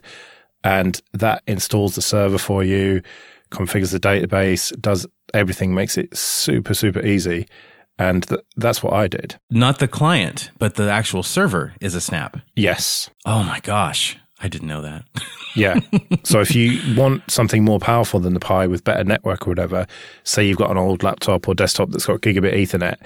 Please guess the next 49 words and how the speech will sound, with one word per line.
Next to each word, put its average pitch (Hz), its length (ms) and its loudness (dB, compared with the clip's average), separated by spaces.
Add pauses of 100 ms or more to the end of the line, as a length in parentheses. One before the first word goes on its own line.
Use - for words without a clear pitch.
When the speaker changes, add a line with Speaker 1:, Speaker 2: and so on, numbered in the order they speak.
(500)
Speaker 1:
then 92 360 2 (440)
yeah, 101 320 2
just - 240 -4
install 101 680 2
a 92 100 2
distro. 95 600 2 (160)
I 117 160 -4
mean, 98 160 -2
I 92 60 0
did 90 160 -2
this 90 160 -4
on 92 120 -2
Fedora. 95 680 2
You - 100 -20
can 98 240 -2 (140)
obviously 92 260 0
do 98 100 2
it 92 60 2
on 92 80 0
Ubuntu. 92 560 2 (960)
And 95 240 2
just - 180 0
snap 110 220 0
install 101 260 2
Nextcloud, 90 640 -2 (100)
and 92 220 -2
boom, 98 500 0
it's 92 200 -4
just - 260 -2
all 101 200 2
set - 180 -2
up - 160 -2
perfectly 104 360 0
for 87 220 -2
you. 98 80 -6 (200)
Speaker 2:
See, 143 100 4
that's, 131 260 2
that's 104 240 0
a 98 60 -2
really 90 200 0
useful 87 280 -2
tip 85 200 -2
to 90 100 -4
me, 85 120 0
because 90 720 -2 (260)
I 123 60 2
love 170 300 4
the 143 340 2
idea 107 560 2